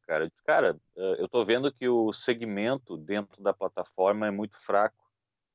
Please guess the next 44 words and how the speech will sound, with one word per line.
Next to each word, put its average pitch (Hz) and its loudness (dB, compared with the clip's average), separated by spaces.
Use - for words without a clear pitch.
Eu 76 -12
tô 82 -12
vendo 95 -6
que 107 -2
a 95 2
visibilidade 98 0
é 101 0
pouca. 104 -2
Eu 73 -6
vejo 98 -4
que, 95 2
baseado 101 4
em 135 4
algumas 156 0
pesquisas, 139 -6
se - -14
tu - -20
fizer 131 2
uma, 156 2
alguma 131 0
pesquisa 120 -6
agora 98 2
no 101 -2
YouTube, 104 -6
tu 113 -16
vai 143 4
ver 135 0
que - -16
tem 113 -10
canais 101 2
aí 90 0
que - -16
soltaram 92 0
algum, 92 -4
alguma 90 0
coisa 95 4
há 82 6
um 90 0
ano 87 2
atrás, 92 2
dois 85 -4
anos 85 -4
atrás, 90 -2
e, 120 -8